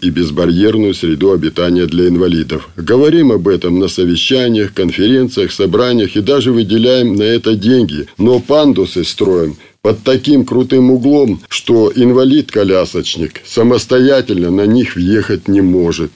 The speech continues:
Звуковой светофор на перекрестке оборудуем так, что слепой человек не поймет, какую улицу переходить можно,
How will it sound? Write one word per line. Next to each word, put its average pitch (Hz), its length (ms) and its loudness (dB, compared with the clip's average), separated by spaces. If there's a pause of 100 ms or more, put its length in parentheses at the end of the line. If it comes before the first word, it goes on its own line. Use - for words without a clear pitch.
(180)
Звуковой 139 560 2
светофор 131 680 0
на 117 120 2
перекрестке 107 760 0
оборудуем 123 640 2
так, 139 280 -2
что 175 220 -2
слепой 139 440 2
человек 101 520 0
не 117 160 2
поймет, 139 480 2
какую 127 520 2
улицу 120 440 2
переходить 110 640 0
можно, 120 500 2